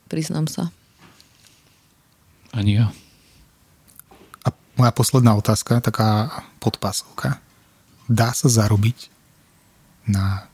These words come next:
Speaker 3: výrobe podcastov?
Speaker 1: Určite kopec ľudí sa tým živí. Ale ja sa,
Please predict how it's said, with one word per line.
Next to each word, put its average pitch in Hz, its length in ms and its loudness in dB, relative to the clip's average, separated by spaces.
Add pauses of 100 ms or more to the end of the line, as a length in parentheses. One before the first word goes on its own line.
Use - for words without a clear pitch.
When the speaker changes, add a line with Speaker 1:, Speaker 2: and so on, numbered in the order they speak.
Speaker 3:
výrobe 104 400 2
podcastov? - 560 -10 (960)
Speaker 1:
Určite 180 400 -4
kopec 170 320 -4
ľudí 185 160 2
sa 165 160 -2
tým 156 240 0
živí. 156 240 0 (640)
Ale 160 240 0 (160)
ja 156 240 2
sa, - 240 0